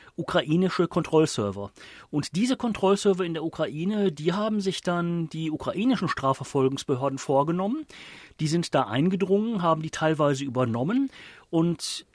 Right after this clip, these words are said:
Dienstag dieser Woche, da war es dann soweit, da sind dann auch die genauen Standorte dieser Server ausfindig gemacht worden und die wurden dann beschlagnahmt, also wirklich vor Ort. Da tauchten dann massive Polizeikräfte auf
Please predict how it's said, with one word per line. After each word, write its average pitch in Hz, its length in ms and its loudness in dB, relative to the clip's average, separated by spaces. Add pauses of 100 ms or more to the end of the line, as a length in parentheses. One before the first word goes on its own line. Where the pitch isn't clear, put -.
(280)
Dienstag 240 680 0 (300)
dieser 156 300 2
Woche, 233 380 0 (440)
da 151 160 4
war 143 160 4
es 196 100 -4
dann 196 200 2
soweit, 190 520 0
da 165 240 4
sind 156 280 -4
dann 165 100 -2
auch 151 240 -2
die 156 420 -6
genauen 151 360 2
Standorte 196 600 -2
dieser 185 200 0
Server 180 320 2
ausfindig 170 420 -4
gemacht 165 480 -4
worden 151 460 0
und 143 260 -4
die 147 140 -6
wurden 156 200 0
dann 151 140 4
beschlagnahmt, 143 520 -2
also 127 180 -4
wirklich 143 200 -10
vor 135 200 -8
Ort. 127 260 0 (300)
Da 127 80 -4
tauchten 143 380 0
dann 147 100 2
massive 143 340 -2
Polizeikräfte 139 800 -4
auf 135 240 -4